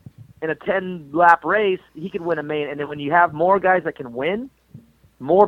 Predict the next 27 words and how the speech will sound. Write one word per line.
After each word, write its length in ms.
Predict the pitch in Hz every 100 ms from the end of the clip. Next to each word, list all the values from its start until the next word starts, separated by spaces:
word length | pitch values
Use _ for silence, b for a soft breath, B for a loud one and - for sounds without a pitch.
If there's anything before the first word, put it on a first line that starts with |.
| -
people 220 | 208 185
wanna 220 | 170 165 151
get 140 | 160
invested 440 | 143 135 170 -
because 200 | 143 143
they 120 | 139 131
feel 160 | 170
like 100 | 165
they 60 | 147
have 160 | 127 147
more 120 | 147
to 80 | -
choose 180 | 165 165
from 160 | 147 127
than 100 | 127
just 160 | 131
one 160 | 127 156
or 80 | 139
two 320 | - 190 143
who 160 | 139 143
are 160 | 139
already 460 | 151 170 170 190 160
receiving 580 | 135 - 131 131 127 123
the 60 | 120
bulk 280 | 147 139
of 100 | 120
sponsorship. 540 | - 143 139 113 -